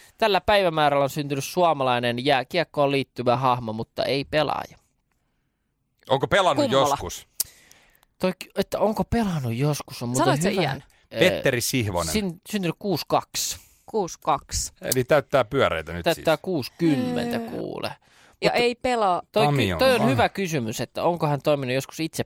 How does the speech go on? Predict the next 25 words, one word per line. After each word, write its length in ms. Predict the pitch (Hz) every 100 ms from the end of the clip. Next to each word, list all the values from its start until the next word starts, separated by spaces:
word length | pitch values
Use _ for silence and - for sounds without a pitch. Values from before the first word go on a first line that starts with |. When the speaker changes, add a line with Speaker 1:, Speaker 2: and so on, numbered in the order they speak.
| -
Speaker 1:
pelaajana. 640 | 135 123 - - - - - _ _ _ _ _ _ _ _ _ _
Mutta, 340 | 135 135 - 131 - _
ää, 540 | 156 151 156 156 156 151 -
ei 260 | 190 165
välttämättä. 760 | 170 151 - - - - - - -
Mutta, 340 | - - - - - -
mutta 140 | 143
Speaker 2:
Onko 140 | 156
tää 160 | - 202
tuomari? 480 | 220 254 117 - - - - - -
Speaker 1:
Ei 120 | 165
oo 60 | 196 214
tuomari. 400 | 143 107 139 185
Speaker 3:
Öö, 80 | 196 - -
onks 140 | 208
tää 120 | 262
semmonen, 340 | 247 240 214 175
että 120 | 165
mä 200 | 170 160
voin 160 | 139 127
oikeesti 340 | 123 - -
tietää? 200 | - -
Speaker 1:
On. 300 | 143 123 104 117 _
Speaker 3:
Okei. 260 | 156 185 226 _ _
Speaker 1:
On. 140 | -